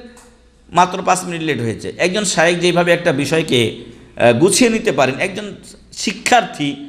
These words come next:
যে এখানে এসে শিখেছে সেই ভাই তো অত সহজে পারবে না। উনি যে খুতবা আপনার কোম্পানিতে গিয়ে দিয়ে দিচ্ছেন, এই তো আলহামদুলিল্লাহ, তারপরে নিজের গাড়ি নিয়ে যাচ্ছে। তারপরে যদি আপনার কথা শুনতে হয় যে লাস্টে এসে শুধু জুমার দুই রাকাত নামাজ পড়ার জন্য এসেছেন,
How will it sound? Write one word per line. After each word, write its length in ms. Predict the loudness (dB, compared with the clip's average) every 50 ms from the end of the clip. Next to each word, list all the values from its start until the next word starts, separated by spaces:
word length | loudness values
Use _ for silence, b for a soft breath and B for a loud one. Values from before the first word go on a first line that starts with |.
| B B B -16
যে 280 | -12 0 4 6 6 6
এখানে 300 | 4 2 0 0 0 0
এসে 200 | 0 0 -2 -2
শিখেছে 520 | -4 -4 -4 -2 0 0 0 0 -2 -6
সেই 180 | -6 -4 0 2
ভাই 140 | 2 2 2 0
তো 180 | -4 -6 -4 -2
অত 180 | -2 -2 -2 -2
সহজে 340 | 0 2 2 4 4 4 2
পারবে 280 | 2 2 2 2 0
না। 120 | 0 -2 -4 B B B B B B B
উনি 180 | 0 2 4 4
যে 100 | 4 4
খুতবা 480 | 2 0 -4 -4 0 2 4 4 4
আপনার 260 | 4 0 -2 -6 -6 -4
কোম্পানিতে 520 | -2 -4 -2 -2 -4 -6 -4 -6 -8 -8
গিয়ে 240 | -6 0 2 2 2
দিয়ে 280 | 2 4 4 4 4
দিচ্ছেন, 320 | 4 2 -2 -2 -2 0 2
এই 120 | 2 2
তো 120 | 2 2 2
আলহামদুলিল্লাহ, 760 | 2 2 2 0 0 0 0 0 -2 -4 -6 -8 -12 -18 B B B B B 0
তারপরে 420 | 2 2 2 2 0 -2 -2 -2
নিজের 300 | -2 0 0 2 2 2
গাড়ি 280 | 2 2 2 2 2 0
নিয়ে 220 | -2 -2 0 2
যাচ্ছে। 380 | 4 4 4 2 0 -4 -4 -6 -8 -10 -16 -20 -20 -20 _ _ _ _ _ _ 2
তারপরে 480 | 4 4 4 4 2 -2 -2 -2 0
যদি 220 | 0 0 0 0 0
আপনার 280 | 0 0 0 -4 -4
কথা 220 | -4 -4 -4 -4 -4
শুনতে 280 | -4 -6 -6 -4 -2
হয় 180 | 0 2 2 2
যে 120 | 2 2
লাস্টে 500 | 2 2 2 2 0 -2 -2 0 2 2
এসে 240 | 2 2 0 -2 -2
শুধু 360 | -2 -4 -8 -8 -8 -6 -4
জুমার 320 | -4 -2 0 0 0 2 4
দুই 100 | 4 4
রাকাত 200 | 4 2 2 0
নামাজ 240 | 0 2 0 0 2
পড়ার 180 | 2 2 2 2
জন্য 160 | 0 -2 -2
এসেছেন, 380 | -2 -2 -2 -4 -6 -8 -8